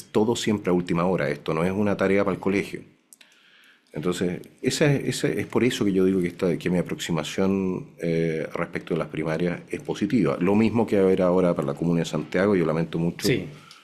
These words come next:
Speaker 1: que, que Sebastián Sichel se haya negado a participar de una primaria en la comuna, porque nos coloca de nuevo en una situación similar, solamente
Speaker 2: Sí.
Speaker 1: que a nivel más micro.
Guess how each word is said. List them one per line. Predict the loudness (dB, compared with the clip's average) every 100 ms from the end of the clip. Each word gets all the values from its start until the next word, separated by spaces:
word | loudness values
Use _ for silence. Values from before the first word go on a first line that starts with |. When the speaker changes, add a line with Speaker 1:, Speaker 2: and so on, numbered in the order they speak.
| _ _ -10
Speaker 1:
que, | -4 -2 0 0 0 -2 -4
que | -4 -2 -2
Sebastián | -2 -6 -4 -4 -6
Sichel | -8 -10 -10
se | -6 -2
haya | 0 0 -2
negado | -4 -4 -2 -2 0 -2 -4 -6
a |
participar | -8 -10 -10 -8 -6
de | -6
una | -6
primaria | -6 -4 -2 -2 -4 -8
en | -8 -6 -4 -4
la | -6
comuna, | -4 -2 -4 -6 -14 _ _ _ _
porque | -4 -2
nos | -2
coloca | 0 0 4 4
de |
nuevo | 6 6 6 6
en | 6
una | 4
situación | 2 -2 -2 -2
similar, | -2 0 4 2 0 -4
solamente | -2 -2 -2
Speaker 2:
Sí. | -2
Speaker 1:
que |
a |
nivel | 0 0 -2
más | -2
micro. | -2 -4